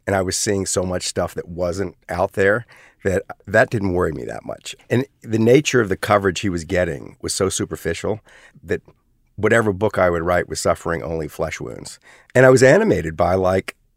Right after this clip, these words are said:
the original question my friend had asked, like, "Who is this guy?" And I didn't feel like anybody was kinda getting him on the page or on the screen, or that it, that there was a, there was a thing to do that nobody was doing. But I was frustrated because,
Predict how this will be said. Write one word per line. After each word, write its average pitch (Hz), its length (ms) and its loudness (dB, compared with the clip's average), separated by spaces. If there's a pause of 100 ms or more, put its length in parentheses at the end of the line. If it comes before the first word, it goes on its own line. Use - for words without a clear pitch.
(160)
the 113 180 2
original 104 400 2
question - 360 0
my 90 120 0
friend 98 200 0
had 92 100 0
asked, 107 360 0
like, 85 140 -6
"Who 101 180 -2
is 127 140 -2
this - 160 -10
guy?" - 280 -14 (400)
And 92 80 -2
I 95 80 2
didn't 104 180 2
feel 104 180 0
like 92 160 0
anybody 92 400 -2
was 82 140 -8
kinda 87 220 -4
getting 85 280 -8
him 85 100 -6
on 82 140 -10
the 73 60 -12
page 87 420 -2
or 85 100 -6
on 82 60 -8
the 78 60 -12
screen, 90 460 -6
or 80 200 -10
that 78 160 -10
it, 82 180 -8
that 82 240 -6
there 87 120 -8
was 85 180 -8
a, 85 260 -8 (880)
there 98 160 2
was 98 160 2
a 95 60 0
thing 110 340 0
to 104 80 -4
do 98 240 0
that 90 140 -4
nobody 82 320 -8
was 73 180 -10
doing. 71 340 -12 (600)
But 123 100 4
I 131 40 8
was 127 120 6
frustrated - 480 0
because, 104 240 2